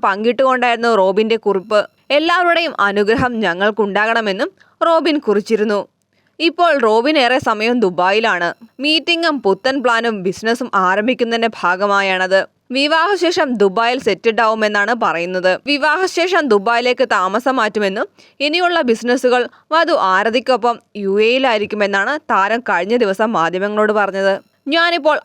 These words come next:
അധികം വിവാദങ്ങളിലൊന്നും ചെന്നുപെടാതെ സ്വന്തം കാര്യം നോക്കി പോയിക്കൊണ്ടിരിക്കുകയാണ്. ജൂൺ ഇരുപത്താറാം തീയതിയാണ് എൻ്റെ വിവാഹം. ഒരു മിഡിൽ ക്ലാസ് സാധാരണ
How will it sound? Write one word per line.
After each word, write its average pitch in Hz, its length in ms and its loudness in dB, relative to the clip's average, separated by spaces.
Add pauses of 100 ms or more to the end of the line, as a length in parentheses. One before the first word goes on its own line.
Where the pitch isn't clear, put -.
(100)
അധികം 202 380 2
വിവാദങ്ങളിലൊന്നും 208 840 0
ചെന്നുപെടാതെ 185 640 -2 (160)
സ്വന്തം 311 420 0
കാര്യം 262 260 0
നോക്കി 240 260 -2
പോയിക്കൊണ്ടിരിക്കുകയാണ്. 190 920 -2 (640)
ജൂൺ 320 200 2 (120)
ഇരുപത്താറാം 233 580 0
തീയതിയാണ് 208 460 0 (200)
എൻ്റെ 277 260 0
വിവാഹം. 175 440 0 (380)
ഒരു 359 220 0
മിഡിൽ 294 240 0
ക്ലാസ് 320 320 -2
സാധാരണ 220 400 2